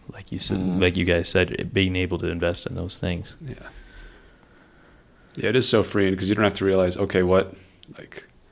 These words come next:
Speaker 3: not, like, what personality, but, like, who do I have to be with this group of people? Who do I have to be with this other group of people? There's just, this is who I am. That's very freeing, yeah.
Speaker 2: Yeah, and I think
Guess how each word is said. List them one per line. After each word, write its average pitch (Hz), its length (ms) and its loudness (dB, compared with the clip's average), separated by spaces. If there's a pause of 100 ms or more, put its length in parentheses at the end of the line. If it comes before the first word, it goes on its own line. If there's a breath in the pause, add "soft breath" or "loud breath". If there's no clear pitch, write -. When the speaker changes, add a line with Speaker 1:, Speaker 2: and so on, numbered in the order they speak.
(520 soft breath)
Speaker 3:
not, 139 120 2
like, 127 120 8
what 127 140 8
personality, 92 680 4
but, 92 100 0
like, 90 140 2
who 123 140 4
do 123 120 8
I 110 40 12
have 104 180 8
to 101 60 6
be 95 200 6
with 90 180 2
this 87 160 2
group 90 220 -2
of - 80 -10
people? - 340 -6
Who 95 140 0
do 98 100 2
I 95 60 2
have 92 160 0
to 98 80 -4
be 90 120 -2
with 87 300 -6 (320 soft breath)
this - 140 -8
other 92 160 2
group 90 160 -6
of - 40 -20
people? 95 280 -4
There's 85 160 -2
just, 90 300 0 (440)
this 90 220 -2
is 85 240 -2
who 87 180 -4
I 82 120 -6
am. 82 380 -10 (1900)
That's - 180 -6
very 92 180 -4
freeing, 90 440 -12
yeah. 90 180 -12 (800 soft breath)
Speaker 2:
Yeah, 101 100 0
and 101 80 4
I 98 60 0
think 143 240 -4